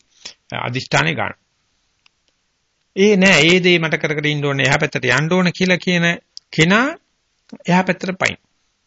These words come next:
එහා පැත්තට පැනීම පිළිබඳව අදහස ඇති කර ගන්නවා. ඒක ඒ පුද්ගලයාට අයිති දෙයක් නෙවෙයි.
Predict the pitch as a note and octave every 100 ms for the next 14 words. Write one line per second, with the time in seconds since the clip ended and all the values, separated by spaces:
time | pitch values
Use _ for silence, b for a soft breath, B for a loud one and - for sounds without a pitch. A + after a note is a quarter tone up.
0 | _ _ _ B2+ B2 A#2+ G#2+ G#2 A#2 A2+
1 | A#2 A#2 C3 D#3 D#3+ B2 C#3 E3 C#3+ A#2+
2 | - A2 A2 C3 A3 - B B B _
3 | D3+ D#3+ F#3+ B3+ B3 D3 D#3+ E3 - C#3
4 | C#3 D3 D3+ D3 C3 B2+ A#2+ A#2 F3+ -